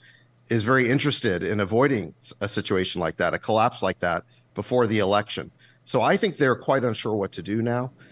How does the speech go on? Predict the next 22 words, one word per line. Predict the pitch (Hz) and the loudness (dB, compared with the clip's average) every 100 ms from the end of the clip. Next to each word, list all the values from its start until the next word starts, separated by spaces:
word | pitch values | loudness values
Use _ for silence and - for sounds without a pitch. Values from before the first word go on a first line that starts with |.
| - - | -10 -2
And | 117 | 2
I | 113 | 2
think | 135 120 | 0 0
you're | 120 | 0
seeing, | - 120 110 107 104 | 2 2 2 0 -2
again, | 98 104 95 | -2 0 0
administration | 98 107 - 107 - 95 | -2 -2 -2 -4 -4 -8
officials, | - 101 - 92 92 - - - _ _ _ 104 | -4 -4 -2 0 0 -4 -12 -20 _ _ _ 0
uh, | 95 90 - | 2 2 0
now | 104 104 | -2 -2
speaking | - 131 113 107 | -2 -4 -2 0
more | 98 | 2
honestly | 95 98 95 104 | 0 0 -2 -4
about | 95 92 | -2 -4
the | 90 | -6
situation | - - 90 90 - 90 82 - _ - | -12 -6 -2 -2 -2 -4 -6 -10 _ -8
because | 113 120 113 | -2 0 0
they | 117 | 0
see | 147 117 | 0 0
the | 98 | 0
urgency | 104 104 95 - | -2 -4 -8 -8
here. | - - | -10 -14